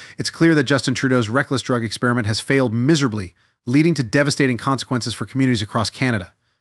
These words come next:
That's why Pierre Poilievre and the common sense conservatives in their commitment to ending this dangerous policy once and for all. By banning hard drugs, stopping taxpayer-funded drugs,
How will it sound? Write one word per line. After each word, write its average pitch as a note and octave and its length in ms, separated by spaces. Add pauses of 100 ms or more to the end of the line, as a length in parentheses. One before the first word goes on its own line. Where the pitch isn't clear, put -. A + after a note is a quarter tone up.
(800)
That's D3+ 220
why E3+ 120
Pierre D#3 220
Poilievre C3+ 640
and A#2 80
the G#2+ 60
common B2 340
sense A#2 240
conservatives B2 640
in G#2+ 80
their G2+ 100
commitment F3+ 440
to - 200
ending D#3+ 300
this E3+ 100
dangerous D#3 360
policy D3 360
once B2+ 300
and C3 100
for C3+ 140
all. F#2 180 (1000)
By A2 100
banning D3 320
hard D#3+ 220
drugs, F#3 480
stopping C#3+ 360
taxpayer-funded A#2+ 640
drugs, G2+ 400